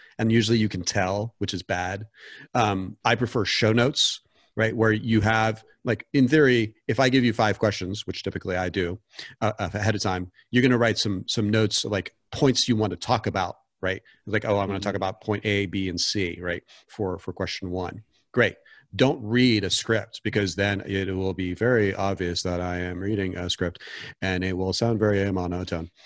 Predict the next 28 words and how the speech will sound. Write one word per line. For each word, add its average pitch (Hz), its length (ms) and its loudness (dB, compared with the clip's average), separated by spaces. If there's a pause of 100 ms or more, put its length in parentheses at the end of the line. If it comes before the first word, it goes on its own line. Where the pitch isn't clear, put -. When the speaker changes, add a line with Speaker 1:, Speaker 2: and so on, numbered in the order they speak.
(180)
Speaker 1:
and 107 220 0
it 127 80 0
will 127 120 0
Speaker 2:
Mm-hmm. 120 80 0
Speaker 1:
be 131 100 4
great. 143 220 2 (580)
No, 110 80 2
actually, 98 260 0
it 92 80 0
won't. - 240 -8
It 95 80 -4
will 90 80 -2
be 90 80 -2
terrible. 82 380 -4 (180)
And 104 220 2
then 98 300 -4 (120)
you, 113 220 0
when 113 160 2
you 104 100 2
mess 110 220 2
up 127 140 0
on 107 100 -2
the 95 80 -4
script, - 340 2
you're 107 80 2
gonna 104 160 0
just - 100 -6
like, 92 140 -4